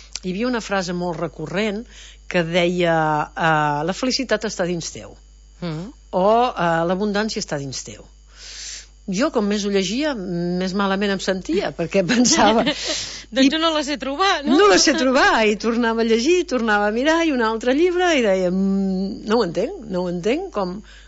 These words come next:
Speaker 1: com, eh, està dins meu, i jo faig tot lo possible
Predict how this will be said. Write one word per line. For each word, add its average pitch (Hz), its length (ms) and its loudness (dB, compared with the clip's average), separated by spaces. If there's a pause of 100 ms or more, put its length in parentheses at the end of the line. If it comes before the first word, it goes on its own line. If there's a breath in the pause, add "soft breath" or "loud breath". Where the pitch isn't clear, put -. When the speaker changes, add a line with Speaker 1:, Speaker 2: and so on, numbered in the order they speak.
(160 loud breath)
Speaker 1:
com, 175 280 -2
eh, 147 400 -2
està 208 240 0
dins 226 240 0
meu, 254 440 4
i 190 180 -2
jo 196 140 2
faig 185 280 -4
tot 214 120 -4
lo 233 120 -4
possible 226 580 -4